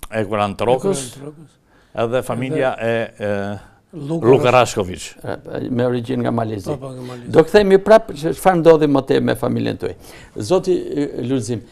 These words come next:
Speaker 3: si e kujton arrestimin e babait?
Speaker 2: Tash, për të thënë drejtën, unë në atë kohë kam qenë
Speaker 3: Po.
Speaker 2: tetë, nëntë muajsh.
Speaker 3: Po, nga kujtimet
Speaker 2: Tetë, po,
Speaker 3: e
Speaker 2: nga
Speaker 3: nënës,
Speaker 2: kujtimet
Speaker 3: sa
Speaker 2: e nënës, e motrave që ka qenë, sidomos motra e madhe ishte katërmbëdhjetë vjeç, tjetra ishte dymbëdhjetë vjeç,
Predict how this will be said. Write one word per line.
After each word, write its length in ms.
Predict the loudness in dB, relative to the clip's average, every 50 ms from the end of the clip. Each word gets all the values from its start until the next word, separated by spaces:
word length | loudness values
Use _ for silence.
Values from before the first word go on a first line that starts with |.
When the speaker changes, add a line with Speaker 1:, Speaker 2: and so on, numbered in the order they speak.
| -20
Speaker 3:
si 220 | _ -8 0 2 2
e 60 | 2
kujton 360 | 2 0 0 0 0 0 -2
arrestimin 640 | -2 -4 -4 -2 -2 -2 -2 -4 -6 -6 -6 -6 -6
e 60 | -4
babait? 400 | -4 -4 -4 -2 -4 -6 -6 -10 -18 -20 _ _
Speaker 2:
Tash, 240 | -14 -12 -10 -8 -10
për 220 | -8 -8 -8 -8
të 80 | -6 -4
thënë 160 | -4 -2 0
drejtën, 400 | 0 2 2 2 2 0 0 -2 -4 -6 -12 -18 _ _ _ _ _ _ _ _ _ _ _ _ -8
unë 280 | -4 -2 0 0 0 0 0
në 100 | 2 0
atë 120 | 0 0
kohë 180 | 0 0 0 2
kam 160 | 2 0 0
qenë 200 | 0 0 0 4
Speaker 3:
Po. 60 | 4
Speaker 2:
tetë, 200 | 4 4 4 2
nëntë 160 | 2 2 2 2
muajsh. 340 | 0 0 -2 -4 -6 -10 -10 -6
Speaker 3:
Po, 120 | -2 0
nga 160 | 2 2 2 2
kujtimet 360 | 0 0 2 4 4 4 4
Speaker 2:
Tetë, 120 | 2 2 2
po, 60 | 2
Speaker 3:
e 80 | 2 4
Speaker 2:
nga 100 | 6 6
Speaker 3:
nënës, 100 | 6 6
Speaker 2:
kujtimet 480 | 6 4 4 2 2 4 4 4 4
Speaker 3:
sa 80 | 4 4
Speaker 2:
e 40 | 4
nënës, 440 | 4 2 2 2 0 -2 -4 -4 -4
e 80 | -4
motrave 560 | -2 0 0 0 0 0 -2 -4 -4 -4 -6 -8 -10
që 180 | -10 -12 -10
ka 120 | -10 -10 -10
qenë, 200 | -10 -12 -12 -12
sidomos 480 | -10 -8 -6 -6 -4 -6 -6 -8 -10 -14 _ _ _ _ _
motra 340 | -4 -2 -2 0 0 0 0
e 40 | 0
madhe 320 | 0 0 0 0 0 0 -2
ishte 200 | -2 -4 -6 -4
katërmbëdhjetë 400 | -4 -4 -4 -4 -4 -6 -6 -4
vjeç, 220 | -4 -4 -4 -4 -6
tjetra 320 | -6 -6 -4 -2 -2 -2
ishte 240 | -2 -2 -2 -4 -6
dymbëdhjetë 380 | -4 -4 -4 -4 -4 -4 -6 -6
vjeç, 240 | -6 -6 -8 -8